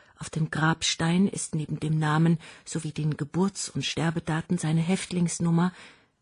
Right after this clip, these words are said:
einhundertzweiundsiebzigtausenddreihundertvierundsechzig eingraviert. Ein biografisches Kürzel,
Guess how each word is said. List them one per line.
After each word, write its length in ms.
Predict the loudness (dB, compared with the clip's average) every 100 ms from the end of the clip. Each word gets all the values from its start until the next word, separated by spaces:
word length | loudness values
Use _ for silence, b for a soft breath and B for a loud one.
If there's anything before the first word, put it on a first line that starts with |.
| _
einhundertzweiundsiebzigtausenddreihundertvierundsechzig 3500 | 0 2 2 0 0 -2 0 0 0 -6 -10 -10 -6 -2 0 0 0 -4 -18 -8 -2 0 2 0 -2 -4 0 2 2 0 -4 -6 -6 -6 -4
eingraviert. 640 | -2 -2 -2 -2 -4 -8 B B B B B -2
Ein 180 | 0 2
biografisches 960 | 2 2 0 0 0 -2 -2 -4 -6
Kürzel, 480 | -2 -2 0 2